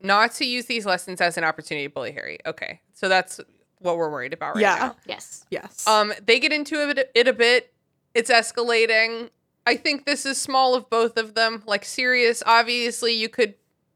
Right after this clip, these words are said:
Speaker 1: win in fisticuffs with Snape. Snape, obviously you could win in a magic fight against Sirius. Like, come, let's not do this.
Speaker 3: They're both just puffing up.
Speaker 1: Yeah, it's really stupid. And the, the notion that they let Harry be the one who, like, gets in between them, like,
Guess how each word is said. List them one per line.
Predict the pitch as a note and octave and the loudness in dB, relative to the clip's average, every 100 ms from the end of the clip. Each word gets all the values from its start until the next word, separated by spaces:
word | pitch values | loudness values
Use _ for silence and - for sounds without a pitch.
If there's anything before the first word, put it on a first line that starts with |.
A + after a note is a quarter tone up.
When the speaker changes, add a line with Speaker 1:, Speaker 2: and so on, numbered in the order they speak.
| _ _ _ _ F3+ | _ _ _ _ 2
Speaker 1:
win | G#3 A3 A3 A3 - | 4 4 2 -4 -4
in | G3 | -4
fisticuffs | G3 C4 C4 - B3 B3 A#3 A#3 - - _ _ - | 0 2 2 0 -2 2 2 2 -8 -20 _ _ -4
with | A3 G#3+ | -2 -2
Snape. | A3+ G#3+ G#3+ | 0 0 0
Snape, | - A3+ A3 F3+ | -2 0 0 2
obviously | G3 G#3 G3 G#3 | 0 -2 -4 -6
you | G3 | -4
could | G3 | -4
win | F#3 F#3+ F#3+ F#3+ | 0 0 0 -2
in | E3+ | -4
a | |
magic | F3 F#3 F3+ G3+ - | 0 0 0 -4 -4
fight | F#3 F#3 F3 | -2 0 -2
against | E3+ D#3+ - | -6 -8 -8
Sirius. | F#3 E3+ F3 E3+ - | -2 0 0 -2 -4
Like, | D#3 | -8
come, | - - | -6 -8
let's | G3 G#3+ A3 | -2 -2 0
not | G#3 F#3 D#3+ | 2 2 0
do | D#3 | -6
this. | C3+ D#3+ - - - _ | -6 -6 -6 -8 -12 _
Speaker 3:
They're | - G#3 | -10 -4
both | A3 G#3+ | -2 -4
just | A3+ A3 | -6 -6
puffing | - G3+ G3+ F#3 | -2 -2 -2 -4
up. | F3+ - _ _ _ _ _ F3 | -4 -6 _ _ _ _ _ _
Speaker 1:
Yeah, | G#3+ A#3 | -2 0
it's | G3 G3 | 0 -2
really | G#3+ G#4 | -4 -2
stupid. | D4 C#4+ D4+ - | -2 -4 -6 -4
And | A#3 A3+ - _ _ _ | -4 -4 -14 _ _ _
the, | G#3 D4 - _ _ | -6 -4 -4 _ _
the | G#3+ A#3+ | -8 -2
notion | B3+ G#3+ G#3 F4+ G#4 | 2 4 2 0 2
that | G4+ - | 2 4
they | G#3 G#3+ | 2 4
let | G3+ F#3+ | 2 0
Harry | F3 D#3+ D#3 E3+ | -4 -2 -2 -2
be | F#3+ F#3 | -4 -4
the | F3+ | -2
one | D3+ D3+ F3 | -2 -4 -6
who, | F3 F3 E3+ | -8 -6 -2
like, | D#3 C#3+ | -2 -2
gets | E3+ E3 | -6 -4
in | E3 | -6
between | D#3 D#3 - C3+ D3 | -8 -10 -12 -12 -8
them, | E3 F3+ | -8 -6
like, | C#3+ C#3+ | -8 -10